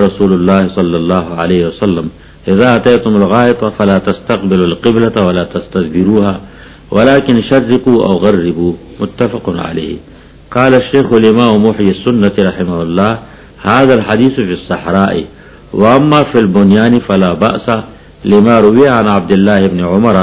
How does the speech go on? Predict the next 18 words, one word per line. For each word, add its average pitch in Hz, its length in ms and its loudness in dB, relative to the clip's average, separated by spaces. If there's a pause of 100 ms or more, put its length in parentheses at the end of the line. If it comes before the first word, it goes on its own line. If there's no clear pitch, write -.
(160)
قال: 120 200 0 (600)
ارتقيت 127 640 2
فوق 101 360 0
بيت 95 340 0
حفصة - 540 -4
لبعض 98 520 0
حاجتي، 110 680 -2 (480)
فرأيت 123 460 2
رسول 117 380 2
الله 107 300 2 (160)
صلى 95 220 0
الله 92 300 0 (120)
عليه 90 340 0
وسلم 113 440 -2
يقضي 104 440 0
حاجته 95 560 -2 (640)
مستدبر 123 680 2
القبلة 120 580 0